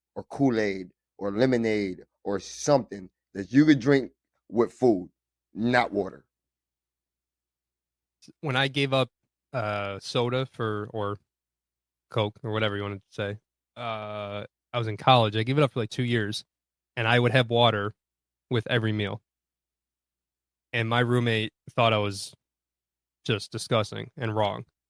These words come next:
Speaker 2: He's like, "There's no flavor to it." I'm like, "I know, but it's just," and once you get in the habit, it's just, it's fine.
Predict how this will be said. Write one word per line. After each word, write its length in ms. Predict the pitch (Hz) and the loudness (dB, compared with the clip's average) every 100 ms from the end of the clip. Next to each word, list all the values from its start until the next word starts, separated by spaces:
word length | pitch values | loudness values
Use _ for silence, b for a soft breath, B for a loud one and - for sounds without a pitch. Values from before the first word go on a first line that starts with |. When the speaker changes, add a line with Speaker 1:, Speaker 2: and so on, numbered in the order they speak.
| _ | _
Speaker 2:
He's 100 | - | -2
like, 120 | 127 | 0
"There's 140 | 127 120 | 0 -2
no 160 | 131 | -2
flavor 360 | 120 135 151 117 | -2 0 0 0
to 180 | - 107 | -4 -8
it." 100 | 107 | -8
I'm 100 | 117 | -8
like, 140 | 120 120 _ _ - | -8 -10 _ _ -18
"I 80 | 117 | -12
know, 280 | 123 151 107 | -6 -6 -6
but 100 | 107 | -10
it's 160 | - | -12
just," 280 | - 113 - _ _ _ | -14 -14 -14 _ _ _
and 120 | 165 | 0
once 160 | 156 202 | 0 0
you 60 | 220 | 2
get 80 | |
in 60 | 208 | 2
the 100 | 123 | 4
habit, 340 | 117 180 147 | 4 4 4
it's 160 | 113 - | 0 -2
just, 220 | 117 - | -8 -8
it's 200 | 120 113 | -10 -10
fine. 420 | - 151 123 107 | 2 4 4 0